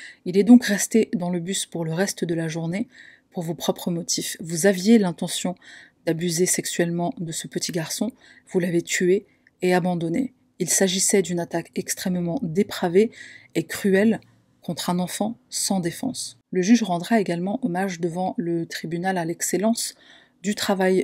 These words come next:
de la police lors de cette enquête. Je crois même qu'il leur a attribué une prime à certains d'entre eux.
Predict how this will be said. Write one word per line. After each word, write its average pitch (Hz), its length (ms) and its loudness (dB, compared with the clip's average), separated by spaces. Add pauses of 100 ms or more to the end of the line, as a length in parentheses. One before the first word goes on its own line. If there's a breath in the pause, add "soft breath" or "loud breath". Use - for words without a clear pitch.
de 170 140 -2
la 165 100 -2
police 175 380 -6
lors 165 160 -6
de 160 80 -6
cette 156 240 -8
enquête. 214 360 0
Je - 100 -4
crois - 120 -6
même 202 180 0
qu'il 185 160 -4
leur 165 120 -2
a 165 80 -4
attribué 170 500 -4
une 165 240 -2
prime 208 300 -2
à 180 60 -4
certains - 340 -6
d'entre 170 340 0
eux. - 40 4